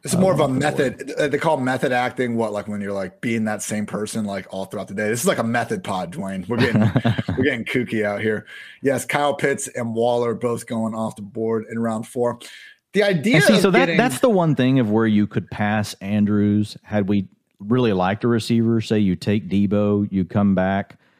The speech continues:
Speaker 2: with Pitts, and then Williams. I mean, it's kinda tomato, tomato, you know. Um, I, I, I'm fine with either way.
Speaker 1: I guess we're coming around a little more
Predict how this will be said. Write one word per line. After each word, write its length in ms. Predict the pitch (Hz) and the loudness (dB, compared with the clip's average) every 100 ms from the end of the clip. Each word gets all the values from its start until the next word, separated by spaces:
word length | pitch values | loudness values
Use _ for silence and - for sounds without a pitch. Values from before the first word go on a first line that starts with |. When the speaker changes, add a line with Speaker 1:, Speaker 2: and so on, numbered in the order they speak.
| _ _ | _ _
Speaker 2:
with 240 | 101 90 | -2 -2
Pitts, 580 | - 101 101 - - - _ _ _ _ _ _ - | -2 0 0 -2 -10 -12 _ _ _ _ _ _ 0
and 180 | 95 | 2
then 120 | 101 101 | 4 4
Williams. 420 | 98 98 101 95 | 4 4 2 2
I 40 | |
mean, 140 | 131 135 | 2 2
it's 120 | 131 | 2
kinda 220 | 95 117 | 0 0
tomato, 440 | - 95 90 87 | 2 2 2 0
tomato, 760 | 87 85 78 78 80 78 78 80 _ _ | 0 -2 -2 -2 -2 -2 -2 -4 _ _
you 140 | 85 | -8
know. 260 | 80 80 82 - | -6 -6 -8 -14
Um, 460 | 90 - - 50 _ _ _ _ - | -16 -16 -16 -18 _ _ _ _ -10
I, 60 | 92 | -8
I, 180 | - 98 | -6 -2
I'm 140 | 214 | -2
fine 280 | 95 85 85 | 0 -2 0
with 140 | 80 76 | -2 -2
either 240 | 78 76 | -4 -4
way. 380 | 71 71 76 92 _ _ _ _ | -2 -2 -2 -6 _ _ _ _
Speaker 1:
I 60 | 151 | -2
guess 180 | 208 208 | -2 -2
we're 80 | |
coming 240 | - 180 180 | -2 -2 0
around 260 | 165 160 | 0 0
a 60 | 156 | 0
little 200 | 143 139 | 0 0
more 480 | 135 139 139 131 | 0 0 0 -2